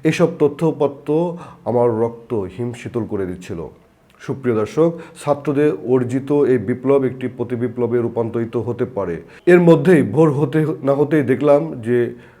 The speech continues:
ঢাকা থেকে বেশ কিছু গুরুত্বপূর্ণ ব্যক্তিত্ব, তারা সামাজিক যোগাযোগ মাধ্যমে বিভিন্ন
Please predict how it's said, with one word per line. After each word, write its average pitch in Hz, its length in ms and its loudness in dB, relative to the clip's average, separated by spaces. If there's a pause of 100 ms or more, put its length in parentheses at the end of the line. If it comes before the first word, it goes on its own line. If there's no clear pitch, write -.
(340)
ঢাকা 143 240 0
থেকে 156 380 0
বেশ 131 360 -2
কিছু 156 440 -4
গুরুত্বপূর্ণ 131 600 -2
ব্যক্তিত্ব, - 540 -2
তারা 117 260 0
সামাজিক 113 380 -4
যোগাযোগ 113 320 -2
মাধ্যমে 117 380 -4
বিভিন্ন 113 420 -4